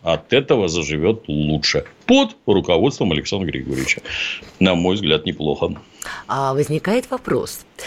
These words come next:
Speaker 2: а почему Лукашенко только сейчас пошел на этот, казалось бы, такой выгодный ему шаг? Он чего-то
Speaker 1: Ну,
Speaker 2: испугался?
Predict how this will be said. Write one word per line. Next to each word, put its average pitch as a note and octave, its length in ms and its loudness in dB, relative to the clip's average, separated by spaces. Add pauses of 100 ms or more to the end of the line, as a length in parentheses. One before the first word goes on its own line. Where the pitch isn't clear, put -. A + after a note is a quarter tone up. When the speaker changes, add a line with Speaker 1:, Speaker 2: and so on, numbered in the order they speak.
(280)
Speaker 2:
а C#3 120 -2
почему G#3+ 720 2 (360)
Лукашенко C#3+ 720 0
только F#3 360 -2
сейчас - 640 -4
пошел F3 460 2
на B2 140 -2
этот, D#3 240 -2
казалось C#3 520 0
бы, B2 120 -4
такой B2 260 -4
выгодный E3+ 540 2
ему C3+ 200 -4
шаг? - 380 -6 (100)
Он D3+ 160 2
чего-то F3+ 300 4
Speaker 1:
Ну, F3+ 140 8
Speaker 2:
испугался? F#3+ 500 -2